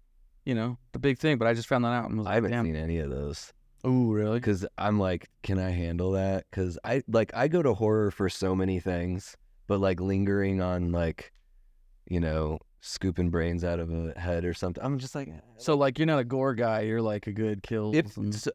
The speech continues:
Speaker 2: I, so I'm, like, a huge Evil Dead fan, so gore,
Speaker 1: Mm.
Speaker 2: there's tons of gore in that, but it's, like, fantastical and, like, almost over the top.
Speaker 1: Yeah.
Speaker 2: Uh, Dead Alive,
Speaker 1: Oh, okay.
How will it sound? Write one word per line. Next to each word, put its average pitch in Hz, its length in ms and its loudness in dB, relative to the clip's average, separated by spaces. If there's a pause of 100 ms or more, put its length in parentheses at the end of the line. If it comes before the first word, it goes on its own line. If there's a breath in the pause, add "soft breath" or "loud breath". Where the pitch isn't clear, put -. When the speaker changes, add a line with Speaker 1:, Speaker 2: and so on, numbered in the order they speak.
Speaker 2:
I, 139 240 4
so 131 260 2
I'm, 123 140 4
like, 104 240 2
a 107 80 0
huge 113 360 -2
Evil 104 240 2
Dead 90 300 -2
fan, 113 320 0
so 98 280 0
gore, 117 680 2
Speaker 1:
Mm. 120 40 -2
Speaker 2:
there's 110 180 0
tons 143 260 0
of 135 80 2
gore 120 220 4
in 110 80 2
that, 107 200 0
but 101 120 0
it's, 95 100 -2
like, 95 160 0
fantastical 92 920 -2
and, 90 100 0
like, 85 180 -4
almost 90 300 -4
over 85 180 0
the 82 80 -2
top. 95 400 -2
Speaker 1:
Yeah. 117 380 0
Speaker 2:
Uh, 92 80 2
Dead 95 260 0
Alive, 90 560 0 (260)
Speaker 1:
Oh, 123 220 2
okay. - 20 2